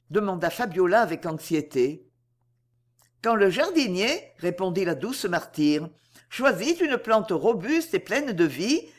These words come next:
mais jusque-là sans fruits, et greffe sur cette plante vigoureuse une petite bouture plus tendre et plus douce, les fleurs et les fruits appartiennent à l'arbre primitif.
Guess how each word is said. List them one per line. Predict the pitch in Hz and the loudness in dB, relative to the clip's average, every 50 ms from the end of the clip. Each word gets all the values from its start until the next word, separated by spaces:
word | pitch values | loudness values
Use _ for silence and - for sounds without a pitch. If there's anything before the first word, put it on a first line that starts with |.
| _ _ - | _ _ 0
mais | 165 190 190 | 2 2 2
jusque-là | - 240 294 320 - - 320 294 233 208 | 4 2 -2 -2 -2 -2 0 0 0 0
sans | 202 - - 202 180 160 | 0 -2 -2 -4 -4 -4
fruits, | - - - 165 208 254 320 - - _ _ _ _ _ _ _ _ - | -6 -2 -2 0 0 0 -4 -6 -10 _ _ _ _ _ _ _ _ 0
et | 208 220 | 0 2
greffe | - 160 196 240 320 370 - 330 262 | 2 2 4 4 4 4 2 -2 -6
sur | - 247 226 | -6 -6 -4
cette | - 233 202 - 185 | -4 -4 -4 -4 -4
plante | - - 226 269 220 196 - | -4 -2 -2 -2 -2 0 -2
vigoureuse | 170 147 156 240 247 240 214 151 143 160 190 220 262 277 320 311 - - - _ | -4 -4 -4 -4 -4 -2 -2 0 2 2 4 2 2 2 -2 -6 -8 -14 -10 _
une | - 185 185 180 | -2 0 0 0
petite | - 262 311 285 349 339 339 339 | 0 -4 -2 0 0 0 0 -2
bouture | 262 214 254 262 262 - 254 262 247 190 180 | -4 -4 -4 -6 -6 -4 -4 -2 -2 -2 -4
plus | - - 170 170 - | 0 0 -2 0 0
tendre | - 226 262 294 269 240 | -2 -2 -2 -2 -2 -4
et | 208 | -4
plus | - - 170 156 | -2 -2 -2 0
douce, | 135 139 170 214 262 277 - - 381 392 - _ _ _ _ _ _ _ _ _ _ _ _ _ _ _ | 2 0 0 0 -2 -4 -4 -6 -8 -8 -8 _ _ _ _ _ _ _ _ _ _ _ _ _ _ _
les | 165 208 202 | 6 6 6
fleurs | - - 208 247 320 339 320 320 | 6 2 2 4 4 4 2 2
et | |
les | 269 226 202 | 2 2 2
fruits | - - - 202 247 302 359 349 | 0 -2 -6 -2 2 2 4 4
appartiennent | - - - 233 - - - 214 247 302 330 330 330 | 4 2 0 -2 -2 -2 0 0 0 2 0 0 0
à | 262 226 | 2 4
l'arbre | 208 202 262 277 247 226 226 | 4 4 4 4 2 0 -4
primitif. | 220 - - 277 277 254 190 - - - 151 143 147 156 - - - - | -4 -2 -4 -4 -2 -2 -4 -4 -2 0 0 2 2 0 -4 -10 -18 -20